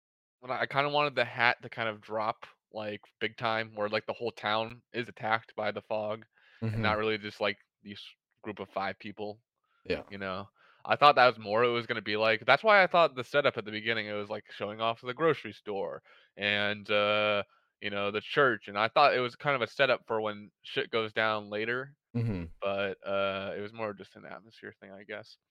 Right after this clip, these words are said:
Speaker 1: But I, I, I really enjoyed it, uh, so, just generally.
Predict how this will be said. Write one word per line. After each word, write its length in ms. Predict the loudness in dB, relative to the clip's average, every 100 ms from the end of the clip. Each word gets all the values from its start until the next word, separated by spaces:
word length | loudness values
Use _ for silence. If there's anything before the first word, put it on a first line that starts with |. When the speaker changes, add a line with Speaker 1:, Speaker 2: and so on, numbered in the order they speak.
| _ 8
Speaker 1:
But 200 | 8 10
I, 120 | 6
I, 80 | 6
I 160 | 4 4
really 260 | 2 -4
enjoyed 280 | -8 -10 -10
it, 80 | -10 -10
uh, 360 | -6 -4 -4 -6 -10 _ _ _ _ _ _
so, 300 | -10 -8 -8 -12
just 160 | -12 -10
generally. 460 | -10 -10 -14 -16